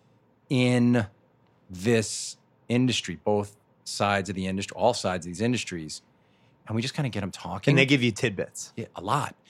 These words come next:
Speaker 2: They're
Speaker 1: They'll
Speaker 2: like,
Speaker 1: give us
Speaker 2: "There's a recession coming in nine months. You guys should tackle, like,
Speaker 1: But
Speaker 2: rich
Speaker 1: beyond
Speaker 2: guys
Speaker 1: recession,
Speaker 2: getting
Speaker 1: they'll
Speaker 2: ready."
Speaker 1: explain what, like, they'll give us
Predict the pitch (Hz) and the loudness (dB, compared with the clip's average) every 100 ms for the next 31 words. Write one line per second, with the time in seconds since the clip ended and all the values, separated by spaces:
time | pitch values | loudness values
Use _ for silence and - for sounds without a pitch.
0 | - - 131 120 165 147 127 135 123 - | -4 4 8 10 10 10 8 6 6 6
1 | 131 - 127 131 117 110 110 110 107 107 | 6 4 4 6 6 6 6 6 6 6
2 | 107 92 110 110 113 - - 113 - 107 | 4 2 -2 4 4 4 2 0 2 2
3 | 92 107 95 95 90 - - 135 143 170 | 2 2 2 0 -4 -8 0 6 8 10
4 | 156 123 131 127 170 160 165 160 - 151 | 10 10 10 10 10 10 8 6 2 2
5 | 127 113 139 - 135 104 156 160 135 151 | 4 2 2 2 -2 6 8 8 6 6
6 | 147 131 - - | 8 6 4 -4